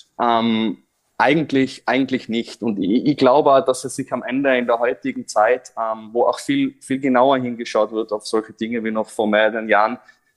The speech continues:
dass der Druck einfach irgendwann zu groß, äh, werden wird. Und ich kann mir nicht vorstellen, dass der Luis Rubiales, äh, noch lange spanischer Verbandspräsident, äh, sein wird, weil auch die uefa und die fifa,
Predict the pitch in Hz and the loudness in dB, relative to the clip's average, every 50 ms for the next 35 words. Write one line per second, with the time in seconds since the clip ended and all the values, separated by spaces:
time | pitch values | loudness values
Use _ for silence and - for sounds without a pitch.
0 | _ - 117 - - 113 - - 131 131 - 120 117 113 - - - - 131 135 | _ -4 -2 0 -2 0 2 2 0 2 0 -2 -2 0 -2 -2 0 0 2 2
1 | 135 117 120 117 113 - - 117 - - 104 113 120 - - - - - - 113 | 2 2 2 0 0 -2 -6 -6 -4 -2 -2 -2 -2 -4 -6 -10 -10 -4 0 2
2 | 117 113 110 110 110 110 - - - _ - 92 110 113 113 113 107 98 113 120 | 4 4 6 6 6 4 2 0 -4 _ -6 0 0 2 2 0 0 0 2 2
3 | 143 156 151 151 - - - _ - 104 117 113 113 110 - - - - _ _ | 2 2 0 -2 -6 -14 -14 _ -6 -4 -4 -4 -4 -6 -8 -12 -14 -16 _ _
4 | - - - - - - 120 117 120 117 117 117 - - - 113 110 117 - - | -14 -14 -12 -10 -6 -2 0 2 4 4 2 2 0 -2 -2 0 0 0 2 2
5 | 123 113 110 107 - - 113 104 104 110 110 107 - 101 104 104 107 98 95 101 | 2 2 2 2 0 0 0 2 2 2 0 -2 -4 -6 -2 0 2 2 4 4
6 | 113 113 110 110 - - - - - 104 107 104 98 87 104 104 - - 101 98 | 2 2 0 0 -2 -6 -8 -4 -2 0 0 0 0 -2 -6 -8 -4 -4 -2 -2
7 | 101 107 104 - - - 95 98 98 95 - - - - 95 - - 87 92 - | -2 -2 -6 -8 -8 -8 -6 -6 -6 -8 -8 -8 -6 -6 -6 -4 -6 -8 -8 -8
8 | - - 90 87 - - - - 92 90 90 90 - - - 85 - - 95 95 | -8 -6 -6 -6 -6 -8 -8 -6 -6 -4 -4 -6 -10 -10 -10 -6 -2 0 2 2
9 | 101 98 90 101 104 117 - - 104 104 113 104 87 113 113 - - - _ _ | 2 2 2 2 2 2 2 2 4 4 6 6 6 4 4 2 -2 -12 _ _
10 | - _ _ - 120 117 113 110 123 127 - - _ _ _ _ - - 120 120 | -20 _ _ -2 2 2 4 4 2 0 -4 -10 _ _ _ _ -8 -6 -6 -6
11 | 110 - 110 - - 120 120 - - 127 120 120 117 - | -6 -8 -10 -8 -6 -6 -6 -4 -2 0 0 0 -2 -6